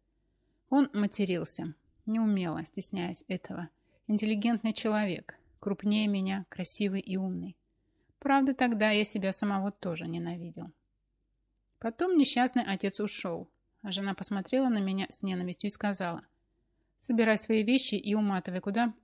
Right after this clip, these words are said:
подальше, чтобы мы тебя больше никогда не видели". Что я и сделал. Понятно было, что те, кто предлагал мне деньги, на этом не остановятся.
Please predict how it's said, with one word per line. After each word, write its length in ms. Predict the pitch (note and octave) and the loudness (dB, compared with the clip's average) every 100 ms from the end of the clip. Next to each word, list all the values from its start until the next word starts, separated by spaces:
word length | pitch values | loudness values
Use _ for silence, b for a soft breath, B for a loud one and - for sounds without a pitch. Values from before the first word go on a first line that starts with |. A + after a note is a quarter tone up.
| - | -8
подальше, 680 | G#3+ A3 F#3+ F3+ - - - _ _ | -2 2 2 0 -2 -4 -8 _ _
чтобы 300 | - - F#3+ | -12 -6 -2
мы 140 | G3 A3+ | 0 0
тебя 200 | G#3 F3+ | 0 -2
больше 360 | F#3 F#3 - - | -2 -4 -6 -4
никогда 520 | A3+ A3+ G#3 F#3 F#3 | -4 -2 -2 0 0
не 160 | F3+ F3 | 0 -4
видели". 420 | E3+ E3 - F3 _ _ _ _ _ _ _ _ _ _ _ _ _ _ | -6 -6 -8 -10 _ _ _ _ _ _ _ _ _ _ _ _ _ _
Что 320 | - - D#4+ - | -12 -2 -2 2
я 280 | F#3+ G3+ | 2 4
и 60 | G#3 | 4
сделал. 520 | F#3+ F3+ F3 E3 F3 - _ _ _ _ _ | 2 0 0 0 -4 -8 _ _ _ _ _
Понятно 400 | - G#3+ C#4+ C#4 | -4 0 0 2
было, 220 | G#3+ G3 G3 | 2 2 -2
что 200 | - G3+ | -4 -6
те, 300 | - C4 D4+ D4+ - - | 0 4 4 4 -10 -20
кто 320 | - G#3 G3 | -6 -2 -2
предлагал 520 | - F#3+ G3 G3 F#3+ | -4 -4 -2 -2 -2
мне 160 | F#3+ F#3+ | -2 -4
деньги, 440 | F#3 B3 C4 A#3+ | 0 4 4 2
на 220 | F#3+ F#3 F#3 | -4 -6 -4
этом 180 | F#3+ | -6
не 80 | F#3+ | -4
остановятся. 840 | G3+ - B3+ C#4+ A#3+ E3+ - - | -4 -2 2 4 2 -2 -6 -10